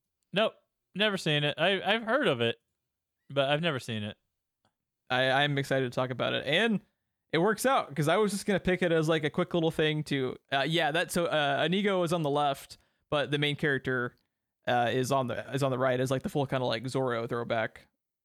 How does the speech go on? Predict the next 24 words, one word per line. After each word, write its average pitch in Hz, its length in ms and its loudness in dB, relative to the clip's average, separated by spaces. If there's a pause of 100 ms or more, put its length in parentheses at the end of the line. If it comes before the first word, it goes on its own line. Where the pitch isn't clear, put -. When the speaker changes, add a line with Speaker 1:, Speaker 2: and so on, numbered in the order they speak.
(760)
Speaker 2:
Uh, 131 460 2
yeah. 123 280 -2 (120)
Speaker 1:
Hmm, 165 120 -2 (180)
Speaker 2:
And 214 120 2
so 202 80 2
I, 175 120 4
Speaker 1:
interesting. 262 180 0
Speaker 2:
I 247 220 2
just 240 180 -2
picked 208 160 -2
this 196 180 2
as 170 140 2
a, 147 180 2
as, 165 160 0
like, 156 200 0
a 139 40 0
snack, 175 440 0
assuming 165 260 0
we 156 120 2
both 156 200 0
already 147 220 0
watched 143 340 -2
it, 131 100 0
'cause 147 140 -2